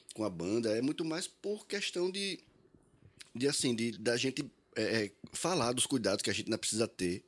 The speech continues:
É uma doença muito, muito perigosa ainda. Aí a gente pode, você, a, a, de repente uma pessoa desavisada pode até pensar que a gente tá sendo contraditório em falar disso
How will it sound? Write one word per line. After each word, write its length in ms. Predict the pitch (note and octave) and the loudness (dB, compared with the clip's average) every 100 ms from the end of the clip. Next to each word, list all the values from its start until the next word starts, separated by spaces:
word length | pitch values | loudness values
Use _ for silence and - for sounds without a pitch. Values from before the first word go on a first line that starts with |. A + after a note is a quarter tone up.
| - | -6
É 200 | E2 F2+ | -2 0
uma 140 | G#2+ | 0
doença 320 | G#2+ G2 - | 2 2 0
muito, 600 | F#2+ F#2+ F#2+ - G#2 F2+ - - - - - | 0 0 0 0 0 -2 -6 -18 -20 -16 -2
muito 160 | A2 | 0
perigosa 520 | - B2+ G#2+ G2+ G#2 F2+ | 2 -2 2 2 4 0
ainda. 360 | D#2+ E2+ G#2 - - - | -2 -4 -6 -12 -20 -8
Aí 160 | F2+ G2 | 0 2
a 40 | |
gente 140 | A2 A2+ | 2 0
pode, 220 | C3 B2+ | -2 0
você, 260 | A#2 B2+ - G#2 - - | 0 -2 -2 -6 -10 -8
a, 80 | |
a, 60 | E2 - | -8 -8
de 360 | G2 G2+ A2 | -2 0 0
repente 260 | G#2 B2 A#2 | 0 -2 -4
uma 60 | |
pessoa 200 | - - A#2 | -2 0 2
desavisada 600 | A2 A2 A2+ F#2+ F#2+ G#2+ | 2 2 0 0 0 0
pode 220 | A2 G#2 | 0 -2
até 120 | A#2+ | -4
pensar 380 | - B2+ - A2 | -2 -2 -2 -2
que 140 | - | 0
a 60 | A#2 | 0
gente 160 | A2+ A2+ | 0 -2
tá 140 | A#2 | -4
sendo 200 | - B2 | 0 0
contraditório 600 | A#2+ B2 A#2 A#2+ A#2 F#2+ | 0 0 0 -2 0 0
em 40 | G2 | 0
falar 260 | A#2 G2+ G2+ | 0 0 0
disso 440 | F#2+ A2 - | 0 0 0